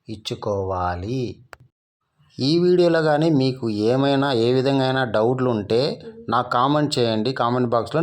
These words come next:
నేను రిప్లై ఇస్తాను. ఇవి వచ్చేసి వన్ పాయింట్ జీరో బ్లూలు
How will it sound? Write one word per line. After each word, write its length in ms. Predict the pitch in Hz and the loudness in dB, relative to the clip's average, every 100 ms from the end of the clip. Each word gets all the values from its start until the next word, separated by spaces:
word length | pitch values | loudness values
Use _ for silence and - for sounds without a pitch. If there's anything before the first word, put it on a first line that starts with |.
| 156 | 0
నేను 120 | 123 123 | 0 -2
రిప్లై 220 | 127 123 110 | 0 0 0
ఇస్తాను. 380 | - 101 95 - _ _ - - - - - _ _ _ | -4 -4 -4 -8 _ _ -20 -20 -20 -20 -20 _ _ _
ఇవి 120 | 127 143 | -8 -8
వచ్చేసి 560 | 139 151 156 156 175 185 147 | -8 -8 -8 -8 -6 -4 -2
వన్ 140 | 131 151 | -4 -4
పాయింట్ 220 | 160 165 131 | -6 -6 -6
జీరో 240 | 135 135 160 165 | -6 -6 -8 -10
బ్లూలు 260 | 127 123 143 | -8 -4 -2